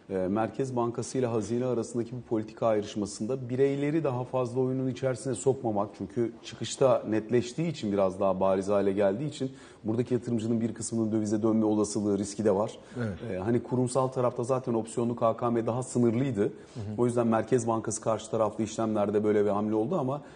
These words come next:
Speaker 1: hane halkını oyuna döndürmemek, döviz oyununa döndürmemek açısından da böyle bir yöntem izleniyor olabilir mi?
Speaker 2: Büyük ihtimalle öyle. Açıl-, aslında hani şimdi düşündüğümüz zaman <clears throat> gerçekten öyle olma ihtimali çok yüksek. Çünkü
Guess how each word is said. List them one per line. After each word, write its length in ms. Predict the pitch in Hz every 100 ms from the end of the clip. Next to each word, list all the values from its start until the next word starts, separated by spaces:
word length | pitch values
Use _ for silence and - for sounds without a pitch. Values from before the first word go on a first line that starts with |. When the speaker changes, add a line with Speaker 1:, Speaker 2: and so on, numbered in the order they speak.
| - -
Speaker 1:
hane 240 | - 160
halkını 380 | 156 131 139 135
oyuna 240 | 135 131
döndürmemek, 640 | 123 120 117 101 92 - 113
döviz 220 | 107 107
oyununa 320 | 101 101 101
döndürmemek 540 | 107 104 107 92 90
açısından 540 | 95 - - 104 101 101
da 100 | 95
böyle 220 | 101 98
bir 80 | 101
yöntem 420 | 104 98 107 95
izleniyor 400 | 98 98 98 117
olabilir 340 | 98 87 80
mi? 100 | 135
Speaker 2:
Büyük 200 | 151 127
ihtimalle 560 | 113 - 107 107 120 113
öyle. 260 | 101 110 151 117 104
Açıl-, 240 | - 123 117 104
aslında 420 | - 117 110 110 - 113
hani 160 | 104
şimdi 260 | - 127 113
düşündüğümüz 540 | 104 120 110 107 113
zaman 180 | 170 190 135
<clears throat> 120 | 104
gerçekten 560 | 120 110 - 101 - 135
öyle 220 | 117 101 101 - -
olma 260 | 107 107 107
ihtimali 380 | 92 101 104 120
çok 260 | 113 -
yüksek. 280 | 92 135 135
Çünkü 320 | 120 113 127